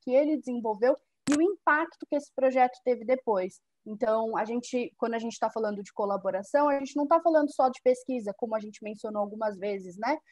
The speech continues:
A gente tá falando do impacto que isso tem depois, como que isso volta, como que isso se transforma, né? Porque nenhuma colaboração, nenhum trabalho colaborativo acaba na colaboração.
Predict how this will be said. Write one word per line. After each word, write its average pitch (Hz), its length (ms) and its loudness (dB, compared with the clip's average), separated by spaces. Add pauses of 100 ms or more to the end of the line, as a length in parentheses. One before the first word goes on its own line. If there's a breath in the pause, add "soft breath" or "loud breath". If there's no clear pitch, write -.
(160 soft breath)
A 277 60 2
gente 294 180 2
tá 302 120 0
falando 294 280 6
do 269 60 0
impacto 262 480 0
que - 80 -20
isso - 140 -10
tem 254 180 -6
depois, 247 340 0
como 285 220 2
que - 80 -16
isso 320 180 -2
volta, 214 480 4 (300)
como 254 220 0
que - 60 -18
isso 294 120 -4
se 269 160 -14
transforma, 196 880 2 (280)
né? 240 260 0
Porque - 280 -2
nenhuma 302 300 2
colaboração, 262 680 2
nenhum 277 380 0
trabalho 262 380 0
colaborativo 214 680 0
acaba 254 520 0
na 247 120 -4
colaboração. 226 760 -4